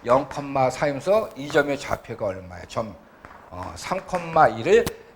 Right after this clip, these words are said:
여기 있는 얘가 지나가야지라는 얘기지. 그래서 꼭지점이 사니까 B의 값이 사겠네. 그래서 Fx 값이 에이엑스 제곱에 더하기 사까지 정리가 될 텐데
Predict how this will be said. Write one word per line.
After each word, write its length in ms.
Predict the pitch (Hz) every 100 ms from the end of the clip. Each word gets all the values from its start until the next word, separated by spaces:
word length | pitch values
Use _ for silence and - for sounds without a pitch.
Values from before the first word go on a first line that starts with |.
| -
여기 260 | 110 113
있는 240 | 107 120 101
얘가 480 | 95 95 175 202 -
지나가야지라는 1300 | - - 117 110 107 - - - - 147 147 123 107
얘기지. 280 | 90 - - _ _ _ _
그래서 360 | 247 196 131 - - - -
꼭지점이 300 | 226 233 214
사니까 500 | 190 214 214 170 -
B의 240 | - 135 135
값이 160 | 180
사겠네. 500 | 131 160 160 123 90 -
그래서 680 | - 120 117 117 190 233 - - - - -
Fx 840 | 123 160 - - 190 185 - 165 - -
값이 500 | 123 127 - 160 95 -
에이엑스 800 | 123 123 156 180 185 175 - 165
제곱에 600 | 147 147 - 110 - 170 -
더하기 480 | 110 107 107 143
사까지 1080 | 147 - 196 202 - - 185 156 135 - 127
정리가 500 | - 110 113 110 104
될 140 | 101 92
텐데 500 | - 101 110 202